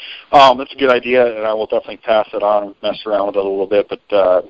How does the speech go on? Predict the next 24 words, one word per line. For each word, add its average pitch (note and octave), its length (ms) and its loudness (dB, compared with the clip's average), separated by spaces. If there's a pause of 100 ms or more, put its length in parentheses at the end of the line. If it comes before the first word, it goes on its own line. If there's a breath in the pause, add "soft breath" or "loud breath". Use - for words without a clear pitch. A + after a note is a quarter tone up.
(220)
um, F2+ 500 -6 (420)
plans A#2 520 4
as G2 160 -6
far G#2+ 160 -2
as, F#2 120 -6
like, G2 200 -4
a G2 60 -8
release, G#2+ 320 -4 (100)
like, F2+ 260 -4
no, G2 200 -2
not, F#2 260 -2
not F#2+ 160 0
as F2+ 160 -2
of F2 100 -8
right F2+ 200 -2
now, F2 180 -2
but F2 100 -4
it's - 180 -10
definitely, F2 500 -4
uh, E2+ 200 -2 (840 loud breath)
um, E2+ 440 -4 (600)
I, F#2+ 360 4 (240)
I, G#2 80 6
I F#2+ 40 2